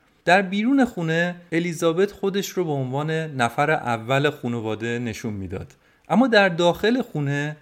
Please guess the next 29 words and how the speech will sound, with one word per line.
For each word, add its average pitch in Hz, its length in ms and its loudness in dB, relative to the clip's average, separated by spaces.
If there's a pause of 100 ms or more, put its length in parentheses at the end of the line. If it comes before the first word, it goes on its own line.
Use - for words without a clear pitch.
این 240 160 4
فیلیپ 185 460 -2
بود 120 180 -4
که 117 100 -6
نفر 110 320 2
اول 104 480 0
بود. 92 280 -12 (280)
فیلیپ 294 340 2
آدمی 226 380 2
نبود 208 340 0
که 135 100 -2
حرفش 135 480 -2
رو 123 120 -4
بخوره 113 640 -2 (100)
و 127 140 0
اگه 180 200 0
نظری 170 500 2
داشت 214 420 -2 (100)
باکش 233 420 0
نبود 147 280 0
که 123 100 2
اعلام 107 340 0
کنه، 98 360 -8 (400)
که 185 120 2
خب 247 200 0
این 240 200 4
به 214 100 4
مذاق 190 600 2
خیلی‌ها 190 880 0